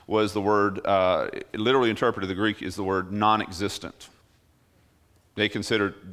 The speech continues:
this tax collector, for instance, a person who effectively doesn't exist. He's already,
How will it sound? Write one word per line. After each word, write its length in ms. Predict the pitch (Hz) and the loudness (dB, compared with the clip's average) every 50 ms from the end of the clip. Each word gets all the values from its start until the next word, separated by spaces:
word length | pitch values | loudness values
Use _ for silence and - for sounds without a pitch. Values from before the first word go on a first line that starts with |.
| - _ _ | -20 _ _
this 380 | - 95 110 107 - - - - | -4 -2 0 0 0 -4 -10 -12
tax 320 | - - 110 107 101 - | 0 2 4 4 4 2
collector, 240 | - 98 87 - 92 | -2 -4 -6 -6 -8
for 140 | - - 95 | -8 -8 -8
instance, 280 | 90 - - 90 - | -6 -6 -10 -10 -10
a 60 | - - | -12 -10
person 460 | - - 110 104 - 101 98 92 82 - | -4 -2 -2 -2 -2 -4 -8 -8 -4 -4
who 200 | 107 101 95 - | -2 -2 -2 -4
effectively 480 | - - - 110 98 - 101 85 92 87 | -6 -4 -2 -2 -2 -4 -6 -8 -8 -4
doesn't 320 | 87 90 90 85 90 87 | -4 -4 -4 -4 -6 -10
exist. 400 | 62 71 85 90 82 71 - - | -10 -10 -8 -8 -8 -8 -8 -12
He's 140 | 104 92 - | -12 -6 -2
already, 360 | 90 104 107 110 107 104 | 0 2 2 2 2 0